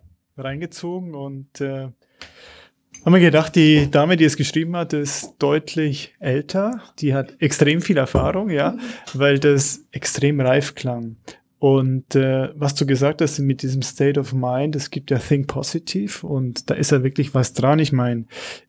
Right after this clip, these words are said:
Speaker 1: ähm, man kann sich, sagen wir mal, übertrieben den Krebs herbeibeten, indem man
Speaker 2: Ja.
Speaker 1: entsprechend sich belastet und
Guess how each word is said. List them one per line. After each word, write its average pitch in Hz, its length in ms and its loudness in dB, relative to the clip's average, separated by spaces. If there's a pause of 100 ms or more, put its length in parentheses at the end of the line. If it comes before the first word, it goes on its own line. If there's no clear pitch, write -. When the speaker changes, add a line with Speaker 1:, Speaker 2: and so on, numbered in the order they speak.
Speaker 1:
ähm, 127 360 0
man 123 160 2
kann 139 200 4
sich, 135 320 2
sagen 131 220 -6
wir 120 100 -6
mal, - 80 -8
übertrieben 139 420 -4
den 123 140 0
Krebs - 320 -4
herbeibeten, 139 800 0
indem 135 320 2
man 135 280 -2
Speaker 2:
Ja. 202 160 6
Speaker 1:
entsprechend 139 600 2
sich - 240 0
belastet 139 600 0
und 131 400 -4